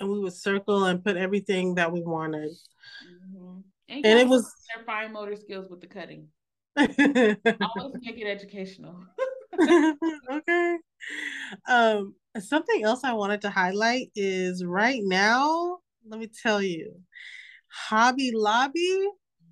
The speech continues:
Speaker 2: Mm-hmm.
Speaker 1: the discounts in there every week, like, at least the past couple of weeks, I've seen all fall decor fifty percent off. Christmas stuff is already fifty percent off. Like,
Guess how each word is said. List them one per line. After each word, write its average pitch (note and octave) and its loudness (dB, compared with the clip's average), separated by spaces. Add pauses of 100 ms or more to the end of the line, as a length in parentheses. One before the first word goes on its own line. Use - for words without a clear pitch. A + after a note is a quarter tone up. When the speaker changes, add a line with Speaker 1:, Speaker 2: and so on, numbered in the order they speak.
(160)
Speaker 2:
Mm-hmm. F#3 -18 (600)
Speaker 1:
the G#3+ -2
discounts C4 -4
in B3+ 0
there A3+ 4
every B3 0
week, G#3+ -4
like, F#3 2 (560)
at A3 6
least D4+ 0
the E4+ -10
past C4 -2
couple A#3 -6
of G#3 -6
weeks, G#3+ -4
I've G3 -2
seen G3 -6
all G#3 6
fall G#3 2
decor G3 -2
fifty G3+ -4
percent G3+ -2
off. F#3 4 (120)
Christmas A#3 -2
stuff G#3 2
is G3 2
already F#3+ 0
fifty G3 -2
percent G3 -2
off. F3+ 2 (100)
Like, F3 0